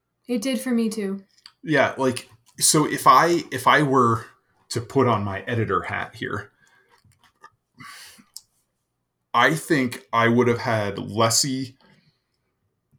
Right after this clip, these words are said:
Speaker 2: appear in the prologue. You know, where Wax, like, goes into the bar and he's, like, all, you know.
Speaker 1: She does appear in the prologue.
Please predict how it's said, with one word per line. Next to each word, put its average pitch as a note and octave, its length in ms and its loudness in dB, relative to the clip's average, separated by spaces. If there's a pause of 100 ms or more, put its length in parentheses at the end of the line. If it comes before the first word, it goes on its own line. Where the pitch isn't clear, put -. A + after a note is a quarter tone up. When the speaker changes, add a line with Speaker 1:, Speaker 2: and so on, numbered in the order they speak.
Speaker 2:
appear B2 480 2
in A2+ 320 0
the G2+ 160 -8
prologue. - 720 0 (1400)
You A#2 100 -6
know, G#2 100 -4
where G#2 160 -2
Wax, A2+ 420 4
like, G2 160 -4
goes G#2+ 240 2
into G2+ 180 -4
the G2 100 -8
bar F#2+ 540 0
and G2 160 -6
he's, G2 220 -6
like, F#2+ 160 -6
all, F#2 380 -2 (440)
you G#2+ 100 -10
know. F2 200 -8 (960)
Speaker 1:
She - 220 -8
does B3 220 -6
appear A3 220 -8
in F#3+ 100 -6
the F#3+ 60 -12
prologue. F#3+ 400 -12